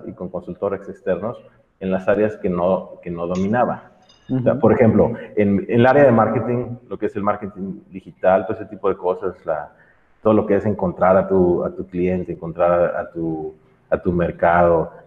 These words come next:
Speaker 1: definir los productos que les, que les estás haciendo. Todo ese tipo de cosas no me la aventé yo solo así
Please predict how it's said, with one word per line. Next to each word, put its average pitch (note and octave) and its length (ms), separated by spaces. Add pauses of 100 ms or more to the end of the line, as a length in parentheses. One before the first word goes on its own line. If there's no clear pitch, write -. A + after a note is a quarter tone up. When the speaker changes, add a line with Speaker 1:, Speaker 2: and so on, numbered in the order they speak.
Speaker 1:
definir F#2 440
los G2+ 240
productos F#2 680
que F2+ 100
les, D#2+ 240 (180)
que F2 80
les F2 140
estás E2+ 240
haciendo. E2+ 440 (340)
Todo B2 100
ese A#2+ 140
tipo A#2+ 260
de G#2+ 80
cosas A2 400 (220)
no A#2 160
me A#2 80
la G2+ 100
aventé F2+ 320
yo F2+ 140
solo F2 260
así E2+ 400